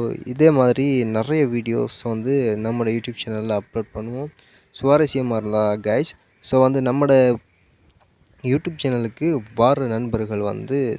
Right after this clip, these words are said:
சப்ஸ்கிரைப் பண்ணாமலே வீடியோ பார்த்துட்டு இருக்கீங்க. So, வந்து சப்ஸ்கிரைப் பண்ணி பெல் ஐகான் all-ல போட்டு வச்சுக்கோங்க. அப்போ தான் சுவாரஸ்யமான நான் போடுற வீடியோக்கள் உங்களுக்கு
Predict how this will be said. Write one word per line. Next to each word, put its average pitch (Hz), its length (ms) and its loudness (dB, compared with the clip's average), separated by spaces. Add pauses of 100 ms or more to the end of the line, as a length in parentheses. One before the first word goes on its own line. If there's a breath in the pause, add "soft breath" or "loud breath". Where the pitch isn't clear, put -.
(140)
சப்ஸ்கிரைப் - 500 -6
பண்ணாமலே 113 500 -6
வீடியோ 110 280 -4
பார்த்துட்டு 104 300 -8
இருக்கீங்க. 110 360 -8 (340 soft breath)
So, - 180 -6
வந்து 120 280 -2
சப்ஸ்கிரைப் 131 520 -4
பண்ணி 127 240 -2
பெல் 117 220 -2
ஐகான் 113 360 -2
all-ல 113 260 -2
போட்டு 107 220 -2
வச்சுக்கோங்க. 113 300 -6
அப்போ 107 200 -4
தான் 135 160 -6
சுவாரஸ்யமான 117 760 -2
நான் 107 240 -4
போடுற 110 240 -2
வீடியோக்கள் 107 440 -4
உங்களுக்கு 110 480 -4